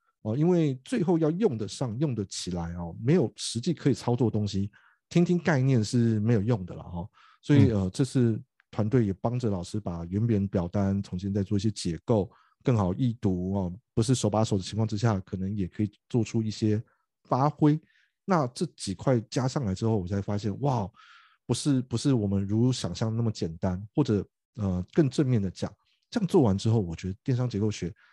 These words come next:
Speaker 1: 才能够把那个七八十个小时的课程浓缩成十个小时，而且是能够让不会或不了解的人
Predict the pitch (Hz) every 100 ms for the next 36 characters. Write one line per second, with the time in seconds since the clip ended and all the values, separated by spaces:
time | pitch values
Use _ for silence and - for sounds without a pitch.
0 | _ - 110 127 131 135 - 90 95 120
1 | 104 - 120 107 101 95 80 - 92 87
2 | - 107 - - _ _ - 110 117 143
3 | 107 - 98 95 85 - 92 95 - 90
4 | 87 98 92 - _ _ 107 107 117 190
5 | 127 151 135 95 _ _ _ - 160 180
6 | - 254 120 - 156 - 160 101 104 -
7 | 87 85 85 80